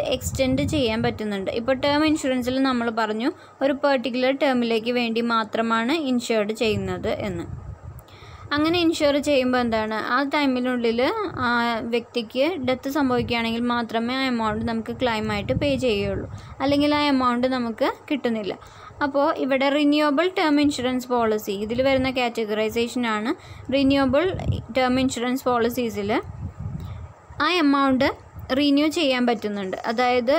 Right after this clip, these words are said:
ഇപ്പോൾ നമ്മൾ പറയുന്ന പീരിയഡിനുള്ളിൽ ഇൻഷുർഡിന് death സംഭവിച്ചില്ല എന്നുണ്ടെങ്കിൽ നമ്മൾക്കവിടെ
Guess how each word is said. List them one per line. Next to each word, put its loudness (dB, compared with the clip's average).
ഇപ്പോൾ 0
നമ്മൾ 2
പറയുന്ന 2
പീരിയഡിനുള്ളിൽ 0
ഇൻഷുർഡിന് 2
death 0
സംഭവിച്ചില്ല 0
എന്നുണ്ടെങ്കിൽ -2
നമ്മൾക്കവിടെ 0